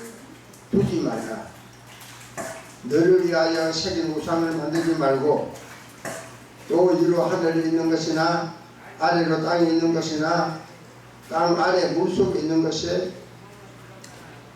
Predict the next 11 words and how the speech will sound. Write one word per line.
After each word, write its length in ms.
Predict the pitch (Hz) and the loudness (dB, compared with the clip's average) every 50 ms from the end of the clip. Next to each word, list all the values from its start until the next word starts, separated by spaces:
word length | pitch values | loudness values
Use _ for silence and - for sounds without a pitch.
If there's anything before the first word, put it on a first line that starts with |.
| - - - | -18 -4 0
어떤 420 | 139 156 160 165 220 208 208 175 127 | 2 2 4 4 4 4 4 4 4
형상도 460 | 131 165 170 170 175 170 170 165 160 | 2 2 2 2 0 2 0 0 0
만들지 460 | 151 143 143 143 160 160 160 151 143 | 0 -2 -2 -2 -2 -2 -2 -2 -2
말라. 340 | 131 117 107 107 107 104 101 101 | -2 -2 -4 -4 -6 -6 -8 -8
말며 520 | - - 110 127 123 139 139 135 - - - - - - - - - - - - - - - - - - - - - - - - - - | -8 -6 -4 -2 0 2 2 2 0 -2 -6 -10 -14 -18 -20 -20 -20 -20 -20 -20 -20 -20 -20 -20 -20 -20 -20 -20 -20 -20 -20 -20 -20 -6
그것들에게 680 | - 165 165 196 226 214 - 202 185 190 180 180 170 165 | -2 2 2 4 2 4 2 4 4 4 4 4 2 0
절하지 400 | - 160 151 156 160 156 160 151 | 0 2 2 2 2 2 0 -2
말라. 400 | 135 117 113 107 104 101 104 98 - 87 82 - - - - - - - - - - - - - - - - - - - - - - - - - - - - - - - - - - - - - - - - - - - - - - - - - - - - - - - - - - - - - | -4 -4 -6 -6 -8 -10 -10 -12 -14 -16 -18 -18 -20 -20 -20 -20 -20 -20 -20 -20 -20 -20 -20 -20 -20 -20 -20 -20 -20 -20 -20 -20 -20 -20 -20 -18 -18 -16 -14 -14 -14 -16 -16 -18 -20 -20 -12 -6 -4 -2 -2 -2 -2 -4 -6 -6 -8 -8 -8 -8 -10 -12 -12 -14 -16 -16 -18 -18 -18 -20 -12 -2
절하지 320 | - 156 156 160 160 170 170 | 0 2 4 4 4 4 2
말며 540 | 165 170 156 156 156 160 165 180 185 190 190 202 - - - - - | 2 2 0 0 0 2 4 4 4 4 4 2 -2 -6 -10 -12 -10
그것들을 840 | 160 160 185 185 190 - - 170 170 185 190 196 190 - - - - | -2 0 2 2 2 0 -2 0 2 4 4 4 4 2 -2 -8 -14